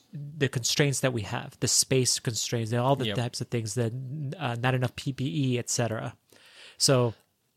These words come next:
Speaker 2: There are, there are
Speaker 1: crazy times.
Speaker 2: places, just, just, just like the solutions and how different they are from each other, um,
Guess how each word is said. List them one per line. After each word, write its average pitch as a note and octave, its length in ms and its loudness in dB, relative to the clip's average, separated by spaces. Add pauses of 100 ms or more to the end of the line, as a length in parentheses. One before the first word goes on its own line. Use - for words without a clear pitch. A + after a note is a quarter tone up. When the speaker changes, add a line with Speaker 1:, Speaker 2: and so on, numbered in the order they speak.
(140)
Speaker 2:
There D3+ 160 6
are, E3+ 180 6 (140)
there D#3 180 4
are F3+ 120 6
Speaker 1:
crazy C#3+ 200 8
times. C#3 320 4
Speaker 2:
places, B2 420 -2 (300)
just, G3 300 4
just, G#3 340 0 (180)
just - 280 0
like G3+ 220 2
the F3 120 4
solutions C#3+ 760 2
and B2+ 200 2
how C3+ 160 4
different C3+ 400 0
they A#2+ 160 4
are A#2 160 4
from B2 220 -2
each A#2+ 160 -2
other, A#2+ 340 4 (540)
um, A#2+ 600 4